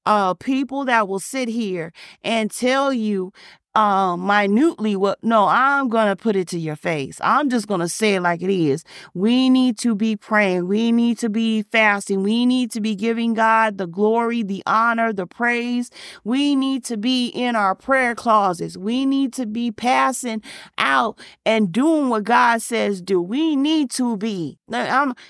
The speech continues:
now y'all don't, y'all don't understand. Man, I'm just in it for myself. I don't know about you, but I know about what I'm feeling. And right now, at this instant, the United States needs to wake up.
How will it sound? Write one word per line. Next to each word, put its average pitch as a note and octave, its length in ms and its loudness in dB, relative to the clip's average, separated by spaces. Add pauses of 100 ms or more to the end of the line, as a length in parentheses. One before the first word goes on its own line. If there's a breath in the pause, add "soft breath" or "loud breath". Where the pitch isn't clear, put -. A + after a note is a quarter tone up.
(100)
now - 200 2
y'all C4 260 4
don't, A3+ 340 2
y'all C4+ 280 2
don't A#3 100 0
understand. F3 720 -4 (240)
Man, F3 200 -2
I'm G#3+ 300 2
just G#3+ 220 2
in G3+ 140 0
it E3+ 100 -6
for F3+ 100 -4
myself. D#3+ 480 0
I F#3 200 2
don't A3 140 0
know A3+ 140 2
about G3+ 380 0
you, F3 220 -2 (300)
but G#3+ 120 4
I A3 140 6
know A3+ 340 4
about G#3 340 2
what F#3 220 0
I'm E3 240 2 (100)
feeling. E3+ 580 -4 (520)
And F#3 240 2
right A3+ 300 2
now, A3 520 0
at G#3+ 300 0
this F#3+ 280 0
instant, C#4 600 -4 (340)
the F#3+ 100 -6
United C4 500 2
States B3+ 340 0
needs A3+ 200 0
to G3 100 0
wake G3 320 0
up. F3 320 0